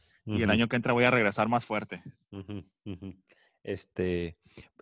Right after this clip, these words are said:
Speaker 2: ya la gente debe estar de que estos güeyes de qué están hablando, güey. Vamos a hablar,
Speaker 1: <laughs>
Speaker 2: antes de pasar al bike fit, que neta es un tema bien perro, principalmente para, pues es que la, esto está interesante para los principiantes y a los que ya tienen rato, ¿no?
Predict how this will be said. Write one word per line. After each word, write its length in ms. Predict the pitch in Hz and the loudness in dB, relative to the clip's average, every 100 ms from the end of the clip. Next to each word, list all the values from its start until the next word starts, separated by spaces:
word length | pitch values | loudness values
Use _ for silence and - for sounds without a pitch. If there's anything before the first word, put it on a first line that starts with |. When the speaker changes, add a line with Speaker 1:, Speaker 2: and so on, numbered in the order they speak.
| _ | _
Speaker 2:
ya 160 | 92 101 | 0 2
la 100 | 104 | 4
gente 200 | 104 98 | 2 4
debe 60 | 101 | 4
estar 180 | - 107 | 6 4
de 80 | |
que 80 | 101 | 2
estos 180 | 98 113 | -2 2
güeyes 160 | 110 110 | 6 6
de 40 | |
qué 40 | 92 | 4
están 200 | - 107 | -2 0
hablando, 380 | 101 87 85 78 | 0 -2 -4 -8
güey. 160 | 69 76 | -10 -8
Vamos 300 | 104 160 170 | -6 -4 0
a 40 | |
hablar, 180 | - 127 | 2 4
Speaker 1:
<laughs> 500 | 202 - 175 185 131 | 2 2 0 2 0
Speaker 2:
antes 200 | 151 202 | 4 8
de 80 | 208 | 8
pasar 260 | 131 113 | 8 8
al 100 | 127 | 8
bike 220 | 135 147 143 | 10 8 8
fit, 240 | 98 - | 0 4
que 100 | 117 | 4
neta 220 | 98 90 | 4 4
es 80 | 110 | 0
un 80 | 120 | 2
tema 220 | 113 120 | 2 4
bien 180 | 117 117 | 4 4
perro, 380 | - 120 139 143 | 4 4 2 0
principalmente 580 | 117 92 98 98 107 - | 0 2 4 4 2 2
para, 380 | 110 87 80 - - _ _ _ _ - | 4 4 4 -4 -20 _ _ _ _ 4
pues 100 | 113 | 6
es 60 | |
que 100 | 151 | 8
la, 80 | 147 | 6
esto 260 | - 113 139 | 6 2 4
está 140 | - | 4
interesante 440 | 135 135 117 113 | 6 8 8 6
para 180 | 123 113 | 6 6
los 100 | 104 | 6
principiantes 640 | - 95 92 117 123 139 131 | 4 0 2 4 4 4 2
y 40 | |
a 40 | |
los 100 | 98 - | 2 4
que 100 | 95 | 2
ya 100 | 87 | 4
tienen 300 | 113 117 104 | 4 4 4
rato, 320 | 98 - 95 | 2 2 0
¿no? 300 | 95 131 | 0 -2